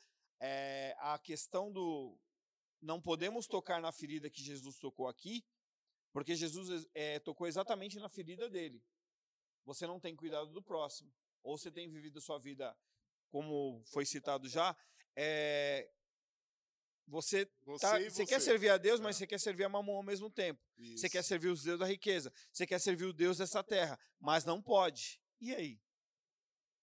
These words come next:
Speaker 2: É verdade. Então nós, nós percebemos o quê? É,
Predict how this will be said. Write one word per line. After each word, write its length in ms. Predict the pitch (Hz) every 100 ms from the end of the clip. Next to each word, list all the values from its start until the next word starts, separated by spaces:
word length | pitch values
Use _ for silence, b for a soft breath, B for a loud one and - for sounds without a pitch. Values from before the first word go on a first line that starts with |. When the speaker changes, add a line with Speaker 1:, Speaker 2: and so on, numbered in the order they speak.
| _ _ -
Speaker 2:
É 220 | 120 117
verdade. 640 | 113 147 202 196 196 - - _ _ _ _ _ _ _ _
Então 280 | - - 208
nós, 320 | 214 180 151
nós 240 | - 190 196
percebemos 640 | 214 196 185 160 185 190 185
o 60 |
quê? 300 | 180 143 131 -
É, 580 | 131 127 120 117 117